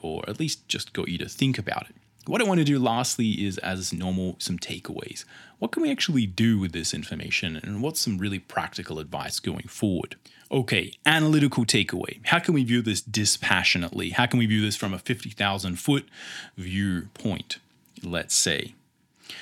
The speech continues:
I think there's two concepts here that I think are really worthwhile exploring. One is just that typically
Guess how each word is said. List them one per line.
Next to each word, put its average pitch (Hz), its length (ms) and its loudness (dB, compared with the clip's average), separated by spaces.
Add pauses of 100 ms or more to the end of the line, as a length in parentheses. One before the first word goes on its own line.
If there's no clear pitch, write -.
(440)
I 127 100 0
think 185 160 2
there's 139 160 2
two 151 240 4
concepts 95 540 -2
here 92 160 0
that - 120 -8
I 90 60 -6
think 98 220 0
are 87 80 -2
really 87 640 -4
worthwhile 90 840 -4
exploring. - 680 -4 (720)
One 180 400 2
is 110 280 0
just 101 380 0
that 92 200 2 (460)
typically 107 800 -2